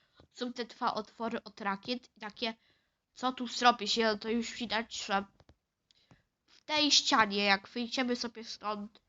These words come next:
jest przejście, a za nią jest safe.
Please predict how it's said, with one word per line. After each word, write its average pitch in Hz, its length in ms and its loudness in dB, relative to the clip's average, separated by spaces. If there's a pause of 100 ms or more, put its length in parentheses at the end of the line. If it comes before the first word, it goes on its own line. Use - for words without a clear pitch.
(600)
jest 175 420 -2 (120)
przejście, - 720 4
a 196 120 -2
za 240 220 6
nią 202 360 4
jest 202 760 2 (1300)
safe. 208 600 2